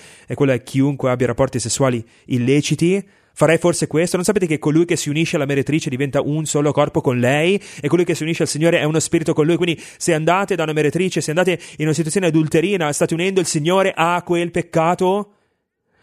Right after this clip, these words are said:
E non è semplicemente cibo per il corpo ed il corpo per il cibo.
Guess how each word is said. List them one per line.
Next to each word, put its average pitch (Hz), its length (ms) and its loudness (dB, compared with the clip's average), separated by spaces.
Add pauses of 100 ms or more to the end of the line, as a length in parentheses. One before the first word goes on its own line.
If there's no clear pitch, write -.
E 202 220 -4
non 226 120 2
è 277 100 4
semplicemente 196 680 -2 (360)
cibo 208 280 0
per 190 120 0
il 170 80 2
corpo 196 300 0
ed 180 60 0
il 156 60 -4
corpo 185 260 -2
per 160 100 -4
il 156 60 -4
cibo. 233 560 0